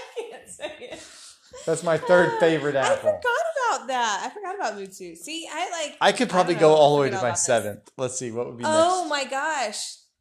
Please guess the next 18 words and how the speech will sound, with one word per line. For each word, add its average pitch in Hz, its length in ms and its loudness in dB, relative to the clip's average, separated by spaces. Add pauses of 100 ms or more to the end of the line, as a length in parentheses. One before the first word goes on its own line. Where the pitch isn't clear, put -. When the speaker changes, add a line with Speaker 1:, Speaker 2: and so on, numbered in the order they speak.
Speaker 1:
This - 180 -16
is 240 160 -16
a 170 160 -14 (300)
problem? 254 340 -12 (680)
Speaker 2:
Is 143 140 -6
it 208 100 0
a 240 40 -12
problem 214 420 -2
to 214 60 2
have 208 120 0
Speaker 1:
I - 40 -6
don't 226 100 2
Speaker 2:
favorite 214 140 0
Speaker 1:
know. 202 60 4
Speaker 2:
apples? 240 540 -6
Speaker 1:
I 302 80 -16
guess 320 240 -12
not. 175 300 -12